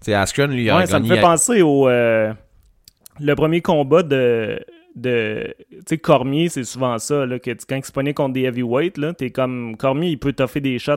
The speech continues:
Speaker 2: en crime, mais s'il te touche une fois, tu sais, tu tombes. Puis là, tu sais, là, c'est ça. Maya, c'est ça que je sentais, puis ça a l'air d'être ça qui s'est passé, que Askren s'en sortait super bien.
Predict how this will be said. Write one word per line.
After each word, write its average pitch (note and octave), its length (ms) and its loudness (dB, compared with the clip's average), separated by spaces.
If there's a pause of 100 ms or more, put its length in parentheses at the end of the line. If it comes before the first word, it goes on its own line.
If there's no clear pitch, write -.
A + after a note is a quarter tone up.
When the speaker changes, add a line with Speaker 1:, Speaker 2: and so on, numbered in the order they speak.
Speaker 2:
en A#2+ 160 -6
crime, C#3+ 400 -6
mais A#2+ 80 -8
s'il C3+ 240 -6
te - 140 -4
touche C#3+ 140 -2
une A#2 140 -8
fois, C3+ 300 -2
tu - 140 -16
sais, B2+ 60 -8
tu - 140 -20
tombes. C#3 320 -6 (560)
Puis B2 120 -6
là, B2 500 0
tu - 80 -14
sais, B2 200 -6
là, B2 140 -4
c'est C3+ 140 -6
ça. A#2 180 -4
Maya, C3 380 2
c'est C#3+ 120 -6
ça C#3 120 -2
que C3+ 160 -2
je - 80 -10
sentais, C3+ 320 -2
puis - 60 -14
ça C3+ 100 2
a B2 40 4
l'air C#3 140 4
d'être A#2+ 240 0
ça C#3 140 -4
qui - 100 -12
s'est A#2 120 -6
passé, A2 460 -4
que A2 120 -10
Askren G#2+ 440 -4
s'en A#2+ 160 -4
sortait A#2 280 -6
super C#3 500 0
bien. B2 280 -4